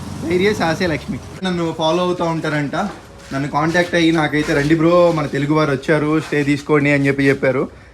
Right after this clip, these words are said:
ఇక్కడే మొత్తం హ్యాండిల్ చేసుకుంటూ ఉంటారు. హోల్ షాప్ దుకాణం లెక్క ఇది. ఇదంతా కూడా ఇక్కడ వారాగి అంటారు దీన్ని. మన ఇండియాలో చీప్ లిక్కర్ అని అంటాం. ఇక్కడ వర్క్ చేస్తున్నారు మొత్తం కూడా. మొత్తం ఎంత నమ్మకం లేకపోతే, ఆ, అంకిరెడ్డి గారు ఇలాంటి వాళ్ళని పెట్టుకుంటారు. ఎందుకంటే మొత్తం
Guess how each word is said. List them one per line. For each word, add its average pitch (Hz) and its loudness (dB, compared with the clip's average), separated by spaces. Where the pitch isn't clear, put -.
ఇక్కడే 170 4
మొత్తం 165 2
హ్యాండిల్ 165 6
చేసుకుంటూ 156 2
ఉంటారు. 143 0
హోల్ 160 2
షాప్ 165 0
దుకాణం 147 -4
లెక్క 135 -6
ఇది. 165 -4
ఇదంతా 156 2
కూడా 202 4
ఇక్కడ 202 2
వారాగి 185 6
అంటారు 180 2
దీన్ని. 165 0
మన 143 -2
ఇండియాలో 170 4
చీప్ 180 -4
లిక్కర్ 175 -2
అని 165 0
అంటాం. 151 -4
ఇక్కడ 139 -2
వర్క్ 131 0
చేస్తున్నారు 147 0
మొత్తం 131 -4
కూడా. 135 -2
మొత్తం 214 4
ఎంత 185 2
నమ్మకం 202 4
లేకపోతే, 208 4
ఆ, 170 -2
అంకిరెడ్డి 175 0
గారు 180 2
ఇలాంటి 160 -2
వాళ్ళని 170 -2
పెట్టుకుంటారు. 160 -4
ఎందుకంటే 170 -4
మొత్తం 160 -6